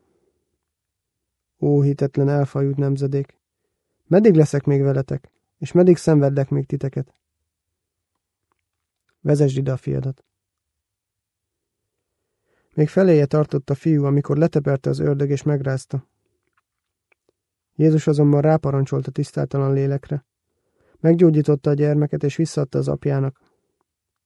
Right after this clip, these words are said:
Ekkor mindnyájan elámultak az Isten nagyságán.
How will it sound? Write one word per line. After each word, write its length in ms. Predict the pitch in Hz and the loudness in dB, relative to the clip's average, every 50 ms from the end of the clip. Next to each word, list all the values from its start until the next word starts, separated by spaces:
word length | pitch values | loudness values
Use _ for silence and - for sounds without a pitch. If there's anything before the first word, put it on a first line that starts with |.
| _ _ _ _ _ _ _ _ _ _ _ _ _ _ _ _ _ _ _ _ _ | _ _ _ _ _ _ _ _ _ _ _ _ _ _ _ _ _ _ _ _ _
Ekkor 260 | - 151 - - 156 | -6 -2 0 4 6
mindnyájan 380 | 170 180 185 180 165 151 147 147 | 8 8 8 8 6 6 4 2
elámultak 560 | - 160 151 143 139 139 139 139 - 139 135 | 2 2 2 2 2 0 0 -2 -2 -4 -4
az 100 | 143 143 | -4 -4
Isten 280 | 143 - - - 143 | -6 -6 -4 -4 -2
nagyságán. 640 | 139 139 135 - - - 135 135 139 135 139 127 - | -2 -2 -4 -6 -6 -6 -6 -4 -4 -4 -6 -6 -10